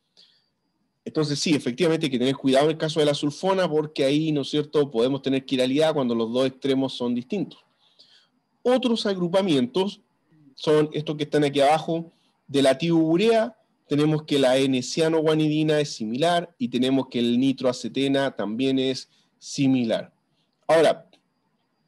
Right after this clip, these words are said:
esto lo, lo vamos a ver, ya voy a, voy a hacer un comentario más adelante de esto cuando tengamos un ejemplo de aplicación, como en el caso de diseño de la cimetidina. Yo les voy a mostrar cómo se diseñó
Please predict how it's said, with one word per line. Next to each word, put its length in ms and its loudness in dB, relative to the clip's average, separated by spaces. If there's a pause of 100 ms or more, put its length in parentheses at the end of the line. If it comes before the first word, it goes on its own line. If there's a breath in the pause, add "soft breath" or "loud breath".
(260)
esto 240 -2
lo, 360 4
lo 100 2
vamos 300 2
a 120 2
ver, 380 -2
ya 300 2
voy 220 0
a, 120 4
voy 200 -2
a 20 -2
hacer 180 -4
un 60 -2
comentario 440 -2
más 140 0
adelante 460 -2
de 100 -2
esto 300 -6
cuando 240 -2
tengamos 440 0
un 140 -2
ejemplo 380 -4
de 80 4
aplicación, 640 -4 (400 loud breath)
como 260 2 (120)
en 100 4
el 120 -2
caso 360 0
de 200 0
diseño 480 -2
de 100 0
la 100 0
cimetidina. 720 -2
Yo 100 -4
les 100 -4
voy 140 0
a 40 2
mostrar 320 -4
cómo 240 -4
se 140 -6
diseñó 580 -4